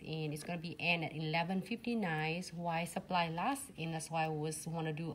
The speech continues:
earlier live video, because that we're having so many of flash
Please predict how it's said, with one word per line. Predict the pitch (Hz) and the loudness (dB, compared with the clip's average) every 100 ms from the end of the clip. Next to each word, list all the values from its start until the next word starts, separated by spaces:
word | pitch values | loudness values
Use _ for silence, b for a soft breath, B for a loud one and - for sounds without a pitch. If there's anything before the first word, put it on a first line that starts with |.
| 165 | -2
earlier | 180 180 170 165 | 0 2 2 2
live | 160 170 180 - | 4 4 4 0
video, | 190 165 156 156 | 0 2 2 0
because | 156 - 156 151 156 156 160 | -2 -2 0 2 0 -2 -2
that | 156 156 - | -2 -2 -4
we're | 160 170 | -4 -2
having | 151 170 160 160 | -2 -2 -2 -2
so | 156 - 175 170 | -2 0 0 2
many | 180 170 170 | 2 0 0
of | 156 151 | -2 0
flash | 165 170 - | 2 2 0